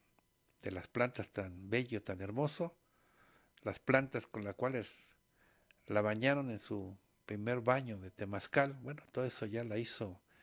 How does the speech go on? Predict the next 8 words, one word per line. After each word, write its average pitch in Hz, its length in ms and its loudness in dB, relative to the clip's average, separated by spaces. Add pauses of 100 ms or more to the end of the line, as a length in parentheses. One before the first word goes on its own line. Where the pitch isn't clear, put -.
(280)
herbolaria 101 580 2
y - 20 2
está 107 220 -4
comprometida 101 720 -4
y 95 160 -8 (460)
trae 135 260 8
fórmulas 117 560 0
excelentes, 127 720 -2